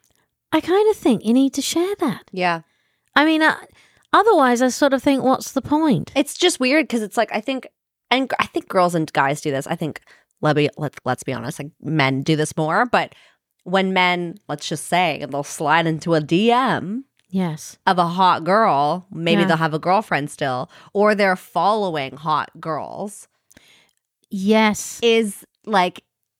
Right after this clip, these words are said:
Speaker 2: and that does do something. Like, even I get uncomfortable with that. Like,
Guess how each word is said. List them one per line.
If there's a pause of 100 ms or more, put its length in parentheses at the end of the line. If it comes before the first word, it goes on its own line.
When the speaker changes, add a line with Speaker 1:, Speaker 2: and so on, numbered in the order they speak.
Speaker 2:
and
that
does
do
something.
Like, (160)
even
I
get
uncomfortable
with
that.
Like,